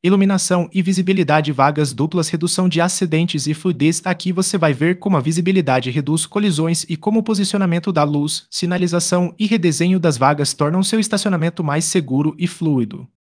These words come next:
Você aprenderá soluções práticas como iluminação adaptativa, sensores que acionam luzes, regras de projeto, inspeções e como trocar para L E D sem parar a garagem.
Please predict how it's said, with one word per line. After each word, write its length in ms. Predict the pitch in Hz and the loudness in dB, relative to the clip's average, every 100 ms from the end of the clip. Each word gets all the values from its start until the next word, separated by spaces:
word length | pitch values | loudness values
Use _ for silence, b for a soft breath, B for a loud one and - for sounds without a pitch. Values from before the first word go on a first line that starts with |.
| _ | _
Você 220 | 123 - | -6 0
aprenderá 440 | 208 202 220 185 170 | 0 0 0 0 0
soluções 560 | - 214 190 185 190 190 | -2 -2 -2 0 -2 -2
práticas 520 | 180 170 - 180 170 | -2 -2 -2 -6 -6
como 220 | - 190 | -2 -2
iluminação 560 | 208 208 214 202 196 190 | 0 0 -2 -2 -2 -2
adaptativa, 760 | 185 180 190 - 175 123 117 - | -2 -4 -6 -4 -4 -4 -8 -14
sensores 520 | - 160 156 175 175 | -8 -6 -2 -4 -4
que 120 | - 196 | -4 -4
acionam 440 | 202 180 175 175 | -2 -2 -2 -2
luzes, 440 | 139 139 139 135 - | -2 -4 -6 -12 -12
regras 320 | - 170 175 156 | -4 -2 -2 -4
de 140 | 196 | -4
projeto, 580 | 196 185 147 135 - 135 _ | -2 0 0 -2 -4 -18 _
inspeções 640 | 170 160 185 - 160 170 - | -8 -6 -6 -4 -4 -4 -6
e 60 | 175 | -8
como 220 | 190 180 | -4 -4
trocar 400 | 190 180 185 185 | -2 -4 -4 -4
para 160 | 185 | -2
L 160 | 190 214 | -2 -2
E 40 | |
D 140 | 202 165 | -2 -2
sem 240 | - 202 | -2 -4
parar 260 | 214 170 156 | -2 0 0
a 60 | |
garagem. 560 | 165 156 127 107 110 113 | -2 -2 -2 -4 -8 -14